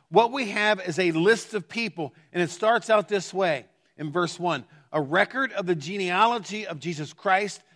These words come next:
the son of David, the son of Abraham." These are the people they list who make this possible.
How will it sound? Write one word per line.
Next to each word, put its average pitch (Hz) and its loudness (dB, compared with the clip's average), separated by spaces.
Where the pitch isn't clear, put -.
the 139 -12
son 175 -2
of 147 -4
David, 180 2
the 143 -16
son 160 -6
of 147 -8
Abraham." 131 -8
These 226 -2
are 208 4
the 185 2
people 202 -2
they 170 2
list 185 0
who 202 2
make 202 0
this 185 0
possible. 151 -2